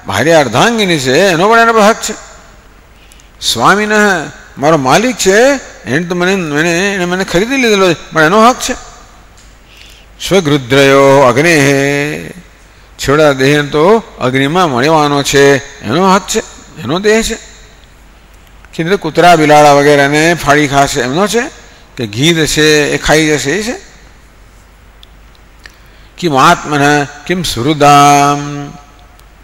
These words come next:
તો કે આ જીવાત્માનો દેહ છે કે મિત્રોનો દેહ છે?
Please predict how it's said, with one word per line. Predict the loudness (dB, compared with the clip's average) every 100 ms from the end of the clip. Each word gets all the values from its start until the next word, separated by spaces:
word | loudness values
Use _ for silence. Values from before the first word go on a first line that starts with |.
| -20 -20 -20 -20 -16
તો | -6
કે | -2
આ |
જીવાત્માનો | -2 0 2 2 2 0 0
દેહ | 2 2 0
છે | 0 0 0 -2 -10 -20 -20 -6
કે | -4 -2
મિત્રોનો | -4 -4 -2 0 0
દેહ | 2 0
છે? | 0 -4 -6 -10 -14